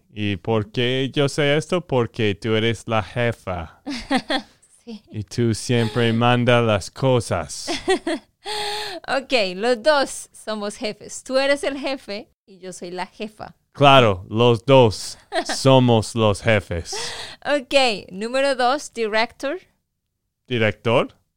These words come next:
Speaker 2: Sí, director. Siguiente, manager.
Speaker 1: Gerente.
Speaker 2: Ujú. Siguiente, company.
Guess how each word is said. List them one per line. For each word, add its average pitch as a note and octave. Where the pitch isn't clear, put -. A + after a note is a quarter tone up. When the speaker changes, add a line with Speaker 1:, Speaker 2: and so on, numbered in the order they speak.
Speaker 2:
Sí, G#3+
director. G#3
Siguiente, C4
manager. A3+
Speaker 1:
Gerente. B2
Speaker 2:
Ujú. F#3
Siguiente, B3
company. B3